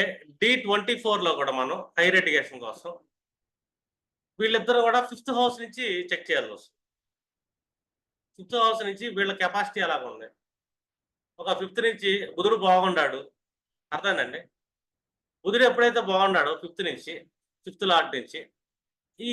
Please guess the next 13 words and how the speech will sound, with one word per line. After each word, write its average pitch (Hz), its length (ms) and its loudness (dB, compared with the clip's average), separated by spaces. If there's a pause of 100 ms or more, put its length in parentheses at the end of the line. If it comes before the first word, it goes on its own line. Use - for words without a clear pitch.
(100)
క్యాండిడేట్ 208 480 4
ఏంటంటే 175 360 -2 (1040)
ఒక 175 200 -6
రకంగా 180 280 -2 (100)
స్కాలర్‌షిప్ 185 580 -2
తీసుకోగలుగుతాడు. 190 680 -4 (220)
మెమరీ 202 320 0 (120)
లెవెల్స్ 196 320 -4
ఎక్కువ 143 240 -8
ఉంటాయి 110 180 -16 (120)
బుధుడికి, 147 380 -6 (1000)
మెమరీ. 170 360 0 (800)
ఎందుకంటే 190 320 -4